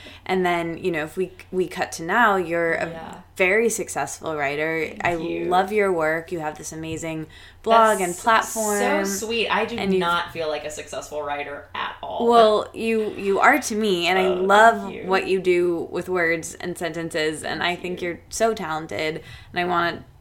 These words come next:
Speaker 2: talk to you about that way more, but what happened next that your, your writing actually gets seen after that first Thanksgiving thing?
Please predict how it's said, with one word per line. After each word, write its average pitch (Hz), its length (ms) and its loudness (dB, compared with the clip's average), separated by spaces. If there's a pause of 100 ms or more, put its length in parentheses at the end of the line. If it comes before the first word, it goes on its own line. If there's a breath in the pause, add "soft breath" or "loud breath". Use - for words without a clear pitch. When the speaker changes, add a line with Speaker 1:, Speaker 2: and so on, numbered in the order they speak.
(100)
Speaker 2:
talk 175 200 -2
to 185 100 -8
you 170 60 -6
about 160 180 -2
that 156 240 -2
way 190 320 -2
more, 175 320 2
but 160 260 0
what 180 540 2 (300 soft breath)
happened 202 300 2
next 185 280 0
that 165 180 -4
your, 170 320 -4
your 165 240 -2
writing 160 400 -2
actually 160 340 -6
gets 165 220 -6
seen 220 220 -4
after 147 240 -6
that - 260 -4
first 160 300 -6
Thanksgiving 165 520 -8
thing? - 300 -16